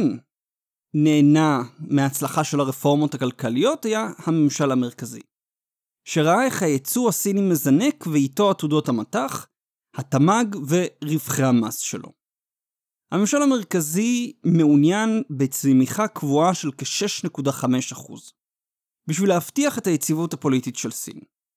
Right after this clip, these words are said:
חשוב לשים לב, היעד הכלכלי של הממשל המרכזי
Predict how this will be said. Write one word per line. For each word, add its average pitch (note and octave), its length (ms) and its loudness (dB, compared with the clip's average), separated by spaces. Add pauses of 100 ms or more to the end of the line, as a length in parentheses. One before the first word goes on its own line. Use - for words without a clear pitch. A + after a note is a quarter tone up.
(680)
חשוב D4+ 280 -2
לשים G#3 300 2
לב, G2+ 200 0 (1120)
היעד A3 480 2
הכלכלי E3+ 840 -2
של D#3 220 -4
הממשל C3+ 460 2
המרכזי D#3+ 800 -2